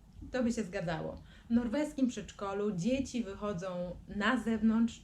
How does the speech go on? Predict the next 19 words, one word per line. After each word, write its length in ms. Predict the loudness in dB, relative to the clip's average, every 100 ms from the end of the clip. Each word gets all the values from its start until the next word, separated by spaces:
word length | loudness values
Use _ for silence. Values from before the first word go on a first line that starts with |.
| 4
niezależnie 920 | 6 6 4 2 2 0 4 4 4 -2
od 280 | -4 -4
warunków 680 | -2 -2 0 -4 -6 -12 -14 -8
pogodowych. 760 | -4 -2 -2 0 2 2 0 -6 -10 -20 -18 -14
E, 280 | -10 -10 -12
w 120 | -8
tej 260 | 2 2
części 280 | 4 0 2
Norwegii, 400 | 0 2 2 0
w 60 | -4
której 340 | -6 -4 -2
mieszkamy, 640 | 0 0 -2 -2 4 4 8
bardzo 360 | 6 6 0 -4
często 760 | -8 -8 -10 -10 -10 -8 -8 -12 -18 -18 -18 -20 -20 -16 0
pada 280 | 0 2
deszcz 580 | 0 0 -2 -6 -14 -18 -18 -20 -20 -20 -20 -20 -20 -18 -20 -18 -18 -18 -18 -18 -18 -8
i 260 | -2 2 4
wieje 300 | 4 4 4
wiatr. 420 | 2 0 -6